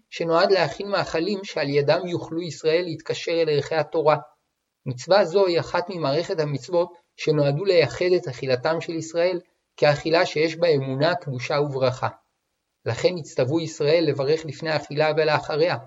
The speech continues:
ושלא לאכול מאכלים אסורים שמבטאים מגמות אחרות,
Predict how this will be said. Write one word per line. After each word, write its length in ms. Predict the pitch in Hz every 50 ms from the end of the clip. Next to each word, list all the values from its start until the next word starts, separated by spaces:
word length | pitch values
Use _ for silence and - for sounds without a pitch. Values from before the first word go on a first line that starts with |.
| _ _ 120
ושלא 440 | 123 120 - - 131 131 151 165
לאכול 420 | 170 165 160 156 160 - 185 185 175
מאכלים 580 | 160 147 135 131 127 - - 135 139 156 160
אסורים 460 | 156 143 - - 160 156 180 196 175 151
שמבטאים 580 | - - 143 131 123 131 131 127 - 180 170
מגמות 400 | 147 127 117 127 135 143 143 147
אחרות, 460 | 151 - - 165 156 165 175 170 -